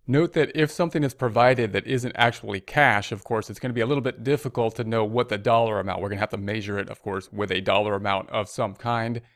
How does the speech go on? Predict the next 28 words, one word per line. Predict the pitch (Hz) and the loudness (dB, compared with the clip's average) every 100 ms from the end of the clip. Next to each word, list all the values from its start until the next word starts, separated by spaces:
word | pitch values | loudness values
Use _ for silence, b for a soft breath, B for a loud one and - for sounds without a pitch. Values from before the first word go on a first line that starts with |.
| b - | b -2
and | 120 113 | 0 2
we'll | 117 | 6
have | 131 | 6
to | 127 | 4
use | 120 123 110 - - - | 0 0 0 -6 -20 -6
typically | - 135 117 | -4 -2 -2
what | 110 113 | -2 0
they | 107 | 2
call | 117 | 2
a | 98 | 0
fair | - 123 110 | 0 0 2
market | 107 107 107 | 0 -2 -2
value | 104 107 104 | 2 4 4
or | 92 | -2
fair | - 120 107 | -4 0 2
value | 104 104 107 98 | 6 6 6 0
of | 95 | -6
some | - 101 | -4 -6
kind, | 95 101 95 | -2 -2 -2
and | 92 | -4
we'll | 95 | -4
have | 104 - | -4 -4
to | 92 | -8
determine | 101 - 123 104 101 | -10 -4 -4 -4 -2
what | 110 110 | -2 0
that | 113 98 | 0 0
market | 107 104 98 98 | 0 -2 -2 -8
value | 104 104 98 95 98 95 | 0 2 2 0 -6 -6